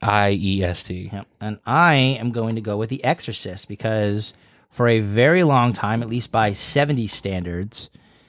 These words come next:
Speaker 2: The Exorcist was considered, like, the scariest movie, like, ever.
Speaker 1: Yeah, yeah.
Speaker 2: Nowadays, it's just like, eh. Actually, I heard one of the most, one of the scariest movies ever, I believe, is The Terrifier, which is a,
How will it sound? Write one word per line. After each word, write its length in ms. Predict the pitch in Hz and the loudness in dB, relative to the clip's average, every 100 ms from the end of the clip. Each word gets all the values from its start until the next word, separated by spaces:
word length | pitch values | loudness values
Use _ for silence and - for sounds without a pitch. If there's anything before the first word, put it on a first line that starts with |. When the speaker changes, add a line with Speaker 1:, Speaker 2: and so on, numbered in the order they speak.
| - | -2
Speaker 2:
The 140 | 107 | 2
Exorcist 600 | 117 156 170 - 120 113 | 2 2 -4 -4 -4 -4
was 140 | 110 101 | -8 -10
considered, 520 | - 107 - 107 107 | -8 -6 -2 -2 2
like, 220 | 104 101 | 0 0
the 100 | 101 | 0
scariest 640 | 98 - - 123 127 117 - | -2 0 4 6 6 4 0
movie, 320 | 120 113 113 | -2 -2 -4
like, 200 | 101 98 _ | -6 -8 _
ever. 320 | 104 - - _ _ _ - | -6 -6 -10 _ _ _ -6
Speaker 1:
Yeah, 420 | 131 151 175 190 | 2 4 4 2
yeah. 280 | 143 139 143 | 0 -2 0
Speaker 2:
Nowadays, 760 | 127 156 196 190 160 151 147 - | 2 4 4 2 4 4 4 0
it's 260 | 123 135 - | -4 -6 -6
just 280 | 135 120 - | -6 -6 -4
like, 260 | 113 110 _ 120 | -4 -6 _ -8
eh. 220 | 117 98 _ _ - | -6 -6 _ _ 0
Actually, 360 | 170 185 143 | 2 2 0
I 60 | 131 | 2
heard 200 | 147 151 | 2 2
one 120 | 139 | 2
of 60 | 139 | 2
the 60 | 127 | 2
most, 400 | 123 110 - - _ _ _ _ _ _ _ _ _ _ _ _ _ | 0 -4 -8 -14 _ _ _ _ _ _ _ _ _ _ _ _ _
one 180 | 135 156 | -4 0
of 40 | |
the 60 | 143 | 0
scariest 540 | - - 170 175 139 123 | -2 2 4 4 4 2
movies 280 | 120 113 | 2 4
ever, 280 | 117 113 110 | 4 4 2
I 120 | - 104 | 0 -4
believe, 340 | 107 123 151 | 0 2 2
is 180 | 123 104 | 0 -2
The 140 | 104 - - | -8 -10 -10
Terrifier, 920 | - 147 185 120 - 76 71 73 107 | -4 0 0 0 -6 -10 -10 -12 -12
which 200 | 110 107 | -10 -8
is 80 | |
a, 60 | 101 | -8